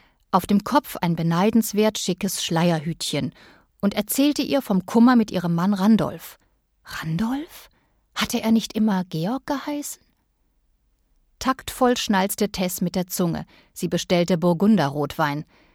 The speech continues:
Am Ende hatten beide einen Sitzen und der Oberkellner musste sie hinaus begleiten,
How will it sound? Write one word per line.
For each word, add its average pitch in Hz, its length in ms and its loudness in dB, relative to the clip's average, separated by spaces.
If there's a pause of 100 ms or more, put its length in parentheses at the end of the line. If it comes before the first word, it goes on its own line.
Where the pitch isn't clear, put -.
(240)
Am 226 160 6
Ende 294 380 4
hatten 233 260 2
beide 180 320 4
einen 185 300 2
Sitzen 214 440 2
und 202 220 2
der 185 140 2
Oberkellner 214 640 4
musste 202 260 2
sie 180 140 -2
hinaus 196 440 4
begleiten, 156 580 -4